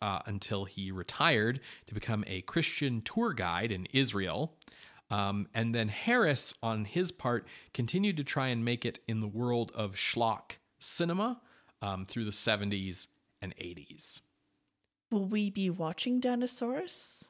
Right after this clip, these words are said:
Speaker 1: No, no. It's like a people go on an adventure to a land before time where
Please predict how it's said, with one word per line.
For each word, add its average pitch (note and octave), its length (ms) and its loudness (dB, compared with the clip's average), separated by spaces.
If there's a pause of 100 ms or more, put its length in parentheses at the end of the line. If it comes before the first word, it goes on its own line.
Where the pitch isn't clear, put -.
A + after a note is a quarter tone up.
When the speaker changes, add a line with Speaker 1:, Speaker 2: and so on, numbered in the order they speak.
(100)
Speaker 1:
No, G#2+ 440 0
no. F#2 280 -4
It's D3 260 2
like C#3 240 4
a G#2+ 380 2 (400)
people A#2+ 260 2
go A2 180 4
on G#2 320 2
an G2 120 -2
adventure F#2+ 560 -2
to F#2+ 120 0
a F#2+ 40 0
land G2 320 0
before G2 260 -2
time F#2+ 480 0
where F2+ 400 -4